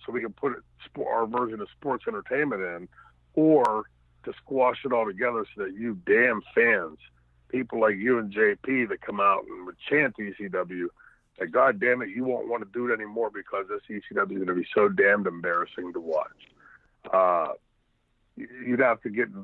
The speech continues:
inside Vince's head or interview Vince McMahon to get the answer to that. And even if you did interview him, I doubt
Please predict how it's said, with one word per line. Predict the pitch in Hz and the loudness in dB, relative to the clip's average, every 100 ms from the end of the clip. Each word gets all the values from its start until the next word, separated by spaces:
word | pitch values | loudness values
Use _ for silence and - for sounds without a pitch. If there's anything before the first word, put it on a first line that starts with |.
| 113 - | -12 -10
inside | 110 - 110 95 87 | -8 -2 0 0 -2
Vince's | 113 110 - 101 | -4 -4 -10 -4
head | 110 107 | 0 2
or | 98 | 2
interview | 104 104 101 95 | 0 -2 -6 -6
Vince | 101 107 - | -4 -6 -8
McMahon | 98 98 101 | -4 -2 -2
to | 95 | -2
get | 101 - | -2 0
the | 95 98 | 2 2
answer | 101 107 | 0 -2
to | 101 | 0
that. | 98 98 95 _ _ - - - | 4 2 2 _ _ -20 -14 -4
And | 110 | 2
even | 127 135 | 2 2
if | 120 | 0
you | 113 | -4
did | 98 123 | 2 2
interview | 123 123 110 120 | 2 -2 -2 0
him, | 107 | 2
I | 98 - | 2 2
doubt | 165 | 2